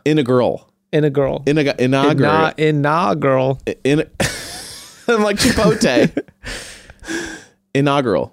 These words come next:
Speaker 2: I'm gonna put that Chipotle inaugural. <laughs>
Speaker 1: I'm gonna, this is our inaugural Chipotle.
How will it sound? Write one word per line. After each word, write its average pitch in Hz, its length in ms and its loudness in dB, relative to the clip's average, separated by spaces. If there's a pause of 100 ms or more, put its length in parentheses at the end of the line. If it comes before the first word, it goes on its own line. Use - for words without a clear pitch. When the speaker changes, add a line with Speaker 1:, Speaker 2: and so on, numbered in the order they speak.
Speaker 2:
I'm 156 140 0
gonna 190 120 2
put 175 180 0
that 160 140 0
Chipotle 156 560 0
inaugural. 131 640 0
<laughs> - 520 -8
Speaker 1:
I'm 220 100 2
gonna, 196 140 2
this 180 100 0
is 226 180 2
our 170 160 2
inaugural 190 520 2
Chipotle. 139 760 2